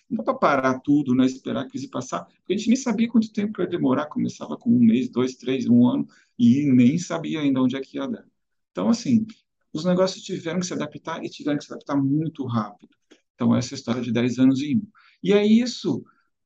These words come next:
falando da história de complexidade de novo, né, a gente tem agora um ambiente mais complexo, que, que tem agora uma integração, é,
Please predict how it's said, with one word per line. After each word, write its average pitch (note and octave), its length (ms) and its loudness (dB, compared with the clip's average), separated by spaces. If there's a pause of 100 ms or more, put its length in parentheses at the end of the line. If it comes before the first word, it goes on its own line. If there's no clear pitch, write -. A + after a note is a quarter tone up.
(140)
falando E3+ 340 -2
da F#3+ 80 -4
história D#3 280 -6
de C#3+ 100 -10
complexidade A#2+ 720 -4
de A#2 180 -2
novo, A#2+ 640 0
né, - 260 -2 (360)
a C3+ 80 -4
gente D#3 400 -8
tem E3 220 -10
agora D#3+ 260 -2
um F3+ 40 -4
ambiente E3+ 380 -8
mais F#3 340 0
complexo, A#2+ 800 -2 (460)
que, C#3+ 260 -6 (300)
que C#3+ 140 -6
tem D3 160 -4
agora D3 220 0
uma D3+ 100 -2
integração, D3 680 -6 (340)
é, B2+ 640 2